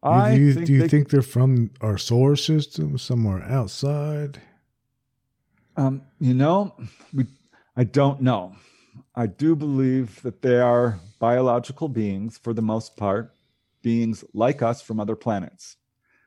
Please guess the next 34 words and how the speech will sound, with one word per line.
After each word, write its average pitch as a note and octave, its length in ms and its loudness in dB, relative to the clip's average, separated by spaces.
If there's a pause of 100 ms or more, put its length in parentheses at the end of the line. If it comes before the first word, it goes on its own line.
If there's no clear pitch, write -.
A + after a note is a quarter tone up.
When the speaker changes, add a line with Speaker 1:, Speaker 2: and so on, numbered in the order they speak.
(280)
Speaker 1:
I G2+ 100 -6 (920)
know B2+ 200 2
there's C3 220 0
all C#3 300 -4
kinds B2+ 320 -6
of G#2+ 160 -8
explanations A2 720 -6
to G2+ 120 -16
account G#2 440 -6
for G2+ 160 -4
U G2+ 160 -2
F G2 120 -6
O G#2+ 100 -2
origins. F#2 640 -6
People - 260 -10
are F#2+ 60 -6
like, G2+ 160 -10
"Well, F3 260 -4
they're D3 180 -4
interdimensional." C3+ 960 -4
<laughs> - 20 -20
You B2 80 -10
know, B2 100 -8
they C3 100 -2
can C3 220 -6
appear D3 360 -6
and C3+ 120 -6
disappear. C3 680 -4 (640)
They A2+ 120 -2
can A2 340 -4 (360)
put C#3 140 -2
on C3+ 140 0
any C3+ 200 -2
disguise. C3 1000 -2